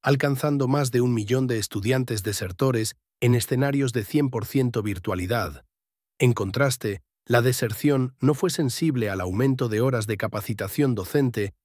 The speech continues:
dentro de los márgenes establecidos por las políticas educativas.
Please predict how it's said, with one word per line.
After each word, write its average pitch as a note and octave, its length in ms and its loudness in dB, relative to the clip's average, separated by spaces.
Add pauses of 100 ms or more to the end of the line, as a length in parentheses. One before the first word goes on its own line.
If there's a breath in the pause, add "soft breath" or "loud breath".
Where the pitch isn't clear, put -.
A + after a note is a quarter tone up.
(160)
dentro C#3 400 4
de C3 100 0
los B2+ 160 0
márgenes C3 520 0
establecidos A#2+ 760 0
por A2+ 180 -2
las A2 160 -2
políticas B2 600 0
educativas. F#2+ 800 -4